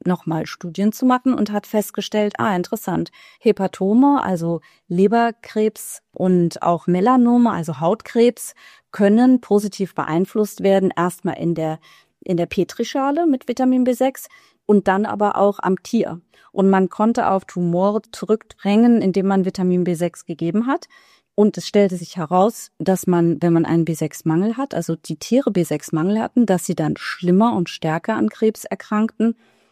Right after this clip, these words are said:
während die, die genug B sechs hatten, also eine Immunstimulation, wo das Immunsystem okay ist,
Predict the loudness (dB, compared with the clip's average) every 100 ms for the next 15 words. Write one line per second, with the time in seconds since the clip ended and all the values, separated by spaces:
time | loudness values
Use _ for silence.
0 | _ -4 2 4 4 2 -4 -8 -2 -2
1 | -2 -2 0 0 -2 -2 0 -2 -4 -4
2 | -2 -2 -2 0 0 2 0 -2 0 0
3 | -2 0 2 4 2 -2 -4 2 4 4
4 | 2 -4 -2 2 2 2 -2 0 0 -2
5 | 2 4 2